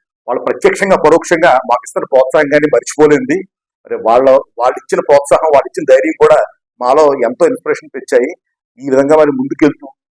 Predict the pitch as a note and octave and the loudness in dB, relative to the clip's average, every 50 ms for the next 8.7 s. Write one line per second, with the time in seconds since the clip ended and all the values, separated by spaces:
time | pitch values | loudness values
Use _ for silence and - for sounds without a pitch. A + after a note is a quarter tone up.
0 | _ _ _ _ _ _ _ _ B2 B2+ B2 B2 B2+ - _ _ _ _ B2+ A#2+ | _ _ _ _ _ _ _ _ -6 -6 -6 -6 -8 -16 _ _ _ _ _ _
1 | A#2+ B2 B2+ A#2+ A#2 B2 B2 - - - F#2+ - - _ _ _ _ _ _ _ | -4 -2 -2 0 2 2 2 2 2 0 -4 -4 -6 _ _ _ _ _ _ _
2 | _ _ _ - A#2 C3+ D#3 D#3+ D#3+ D#3+ D#3+ E3+ E3 C#3+ C#3 C#3 C#3+ D#3 D#3 D#3 | _ _ _ -6 -2 0 2 4 2 2 2 0 2 2 2 2 2 2 2 2
3 | C#3 C3+ C#3+ C#3+ D3 - C#3+ - C#3 C3 A2 A2 - _ _ _ _ - - B2 | 0 0 0 0 0 0 0 2 2 2 2 0 -2 _ _ _ _ -8 -4 -2
4 | A#2+ B2+ C#3+ E3+ C#3 C3 B2+ - B2 C3+ C#3+ C#3+ C#3+ C#3+ C#3+ C#3+ C#3+ - C3+ C3+ | -2 -2 -2 -2 -2 -2 0 0 2 2 2 2 2 0 -2 -6 -6 -6 -6 -8
5 | - - - B2 B2 A#2+ A#2+ A#2 - A#2+ B2 - - D3 C#3+ - - - - D#3 | -8 -8 -6 -2 -2 -2 -2 -2 -2 -2 -2 0 2 0 0 0 -4 -10 -6 -4
6 | C3+ B2+ B2+ - A2 A#2+ D3 D3 D3 D3 D#3 D3 D3 C#3+ C#3 C3+ - - - A#2+ | -2 -2 -2 -2 0 0 2 2 2 0 0 2 2 2 2 2 0 -2 0 0
7 | C3 D3 C#3+ - - D3 D#3 E3+ E3+ E3+ E3 E3 D#3+ D3+ D3 - - C3 B2 G#2+ | 2 2 0 0 -2 0 2 2 2 2 2 2 2 2 0 -2 -6 -4 -4 -4
8 | - - _ _ - A#2+ C#3 D3 D3 D3 D3+ D3+ - D3 | -4 -8 _ _ -6 -2 2 2 4 2 2 0 -2 -6